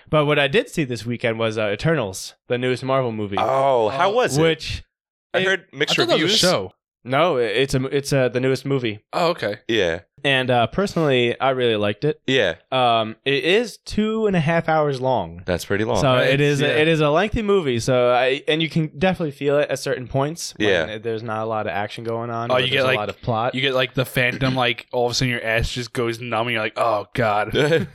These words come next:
Speaker 3: Like,
Speaker 1: Yeah,
Speaker 3: rocking
Speaker 1: exactly.
Speaker 3: back and forth,
Speaker 2: Yeah.
Speaker 3: trying to wake yourself up.
Speaker 1: <laughs> Yeah,
Speaker 2: I got
Speaker 1: like,
Speaker 2: ghost ass.
Speaker 1: uh, it, it was, it wasn't, it, it wasn't so much, like, trying to stay awake. It, it was more or less, like, I guess you just get, like, that numbing feeling where, like, I kinda had to, like,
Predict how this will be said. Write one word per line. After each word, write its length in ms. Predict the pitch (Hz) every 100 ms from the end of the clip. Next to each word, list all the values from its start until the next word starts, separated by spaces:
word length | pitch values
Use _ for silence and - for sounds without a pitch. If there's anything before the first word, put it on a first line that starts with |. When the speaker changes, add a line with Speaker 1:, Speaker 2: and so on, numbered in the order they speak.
| 170 - 139
Speaker 3:
Like, 100 | 156
Speaker 1:
Yeah, 100 | 139
Speaker 3:
rocking 220 | 143 143 170
Speaker 1:
exactly. 120 | 160
Speaker 3:
back 200 | 151 156
and 80 | 147
forth, 140 | 175 156
Speaker 2:
Yeah. 60 |
Speaker 3:
trying 320 | 151 175 160
to 80 | 160
wake 180 | 156 147
yourself 320 | 165 170 160
up. 80 | 165
Speaker 1:
<laughs> 20 |
Yeah, 100 | 214
Speaker 2:
I 40 | 202
got 60 |
Speaker 1:
like, 80 | 190
Speaker 2:
ghost 160 | 180 -
ass. 280 | 156 180 196
Speaker 1:
uh, 180 | 208 190 214
it, 80 | 220
it 20 |
was, 220 | 233 240
it 100 | 190
wasn't, 400 | 196 226 233 185 -
it, 180 | 170 185
it 60 |
wasn't 260 | 196 208 196
so 160 | 196
much, 220 | 170 151 147
like, 280 | 123 113
trying 280 | - 147 131
to 240 | 120 104 101
stay 240 | - 127
awake. 520 | 113 110 123 143 - -
It, 240 | 127 123
it 100 | 131
was 160 | 131 139
more 180 | 143
or 60 | 139
less, 260 | 135 131 139
like, 260 | 117 113 123
I 80 |
guess 240 | 123 123 -
you 80 | 120
just 160 | 113
get, 140 | 127 117
like, 180 | 107 110
that 220 | 107 -
numbing 340 | 117 117 127
feeling 380 | 135 147 143 143
where, 160 | 120 107
like, 180 | 101
I 120 | - 117
kinda 240 | 131 113
had 160 | 117 117
to, 80 |
like, 260 | 107 101 -